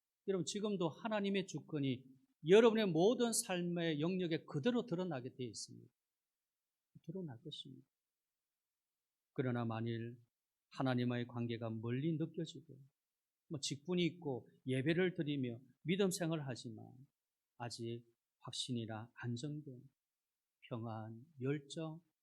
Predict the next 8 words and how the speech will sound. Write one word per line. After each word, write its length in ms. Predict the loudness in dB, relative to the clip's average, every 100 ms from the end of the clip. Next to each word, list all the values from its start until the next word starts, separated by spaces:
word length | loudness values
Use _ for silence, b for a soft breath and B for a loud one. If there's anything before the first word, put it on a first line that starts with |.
| _ _ -4
헌신이 480 | -4 -4 -2 -2
없거나 520 | -4 -10 -8 -6 -6 -8
약하다면 720 | -12 -12 -12 -10 -10 -10 -14 -20 _ _ _ _ _ _ _ _
반드시 460 | -2 0 2 0 -2
하나님의 480 | -2 0 0 -2 -4
주권이 500 | -10 -6 -2 -2 -4 _ -8
회복돼야 460 | -4 -4 -6 -12 -12
됩니다. 380 | -16 -20 -20